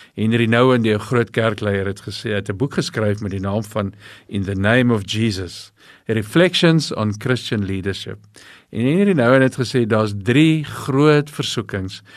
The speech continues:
waarin die meeste leiers en gelowiges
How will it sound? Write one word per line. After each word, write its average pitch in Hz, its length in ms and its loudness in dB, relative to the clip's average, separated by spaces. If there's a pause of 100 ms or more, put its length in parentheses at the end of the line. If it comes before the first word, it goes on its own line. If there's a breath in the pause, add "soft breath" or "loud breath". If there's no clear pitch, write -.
(260 loud breath)
waarin 110 520 2
die 107 160 0
meeste 127 800 4
leiers 104 540 -2
en 95 220 -8
gelowiges 104 880 -4